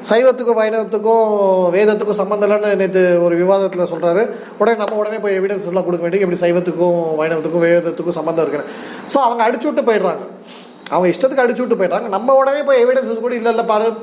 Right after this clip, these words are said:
ப்ரூஃப் கொடுக்குறோம், நீ தப்பு, நம்ம ச-, ரைட்டுன்னு சொல்றோம். இது வந்து ஒரு விதத்துல நம்மளுக்கு டைம் வேஸ்ட் இதெல்லாமும் இருக்கு. But நம்ம இந்த ரியாக்டிவாவும் இல்லாம நம்ம வந்து ப்ரோஆக்டிவாவும் நம்ம எல்லாத்தையுமே சிலதான் நிறுவ வேண்டிய அவசியம் இருக்கு. So அந்த முயற்சியிலே நம்ம ஈடுபட்டு ரிசர்ச்சர்ஸை கொ-, கொண்டு வந்து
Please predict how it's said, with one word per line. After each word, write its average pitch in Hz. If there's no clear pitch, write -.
ப்ரூஃப் 233
கொடுக்குறோம், 190
நீ 190
தப்பு, 190
நம்ம 190
ச-, 170
ரைட்டுன்னு 170
சொல்றோம். 143
இது 226
வந்து 269
ஒரு 247
விதத்துல 269
நம்மளுக்கு 226
டைம் 214
வேஸ்ட் 214
இதெல்லாமும் 202
இருக்கு. 196
But 269
நம்ம 196
இந்த 208
ரியாக்டிவாவும் 262
இல்லாம 226
நம்ம 247
வந்து 208
ப்ரோஆக்டிவாவும் 233
நம்ம 185
எல்லாத்தையுமே 185
சிலதான் 185
நிறுவ 202
வேண்டிய 170
அவசியம் 180
இருக்கு. 135
So -
அந்த 208
முயற்சியிலே 240
நம்ம 208
ஈடுபட்டு 190
ரிசர்ச்சர்ஸை 180
கொ-, 156
கொண்டு 156
வந்து 151